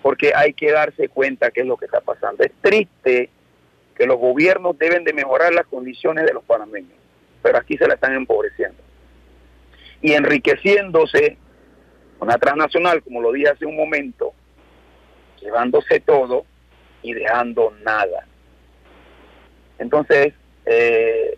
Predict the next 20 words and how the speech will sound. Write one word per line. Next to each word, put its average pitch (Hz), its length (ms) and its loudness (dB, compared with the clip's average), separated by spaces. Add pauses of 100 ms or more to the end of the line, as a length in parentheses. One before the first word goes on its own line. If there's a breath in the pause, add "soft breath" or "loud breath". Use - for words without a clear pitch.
eso 147 180 0
nos 151 140 -2
preocupa 135 640 2 (300)
seriamente 147 680 -4 (1080)
e 131 100 0
invitamos 139 580 -2
nuevamente 151 760 -2 (140)
a 131 80 2
organizarnos, 147 1120 -2 (120)
a 127 120 0
luchar 131 600 -2
por 131 200 -4
lo 113 140 -6
nuestro. 120 580 -8 (420)
Este - 240 0
es 165 80 -6
nuestro 151 340 0
pla-, 127 360 0
nuestro 131 360 -2
planeta. 127 720 -2